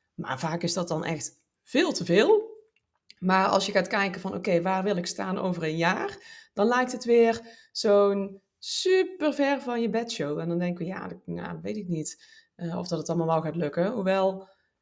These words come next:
vaak is het ook gewoon een kwestie van prioriteiten stellen, weet je wel. Welkom, een nieuwe aflevering, Socialisten aan de podcast.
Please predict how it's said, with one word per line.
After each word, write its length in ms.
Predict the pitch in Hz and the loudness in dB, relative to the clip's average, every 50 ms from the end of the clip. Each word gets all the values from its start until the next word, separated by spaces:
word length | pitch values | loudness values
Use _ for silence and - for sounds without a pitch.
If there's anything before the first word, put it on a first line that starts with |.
| _ _ _ _ _ _ _ _ | _ _ _ _ _ _ _ _
vaak 320 | _ - - 196 202 196 - | _ -4 0 0 0 0 0
is 100 | 190 175 | -4 -4
het 120 | - - | -4 -4
ook 180 | - 175 170 - | -4 -6 -6 -4
gewoon 280 | 185 180 170 180 214 - - _ _ _ _ | -2 -2 -2 -2 -4 -10 -16 _ _ _ _
een 120 | - 170 | -14 -10
kwestie 420 | - 196 185 165 - - 190 185 175 | -6 -6 -4 -4 -4 -4 -4 -4 -4
van 400 | 165 156 156 160 165 - - _ | -4 -4 -4 -6 -6 -10 -12 _
prioriteiten 680 | - 202 190 185 175 170 170 170 170 170 185 185 180 170 | -4 -2 0 0 0 0 -2 -4 -4 -4 -4 -4 -6 -6
stellen, 540 | - - 175 - - - - 147 170 180 _ _ | -8 -8 -8 -8 -8 -10 -12 -14 -16 -18 _ _
weet 260 | - 160 165 160 - - | -8 -6 -6 -6 -6 -8
je 80 | 139 | -10
wel. 300 | 143 143 143 165 220 277 - _ _ _ - - - - - - _ _ _ _ _ _ _ _ | -10 -10 -10 -10 -12 -12 -16 _ _ _ -20 -20 -20 -20 -20 -20 _ _ _ _ _ _ _ _
Welkom, 360 | - 196 196 226 220 - 359 | 2 4 4 6 6 4 0
een 340 | 415 - - - - _ 208 | 0 -2 -4 -14 -12 _ 0
nieuwe 160 | 208 202 180 | 0 2 2
aflevering, 580 | - 185 - 214 202 202 - 277 311 403 - - - | 0 -2 -2 -4 -4 -4 -4 -6 -6 -8 -10 -12 -12
Socialisten 600 | - - - 180 170 - - 202 190 180 - 202 | -12 -8 -6 -6 -6 -6 -6 -6 -6 -6 -6 -6
aan 60 | 202 | -6
de 60 | 190 | -6
podcast. 600 | 196 - 233 - - 349 403 415 - - - - | -6 -8 -6 -4 -4 -4 -4 -4 -6 -8 -10 -12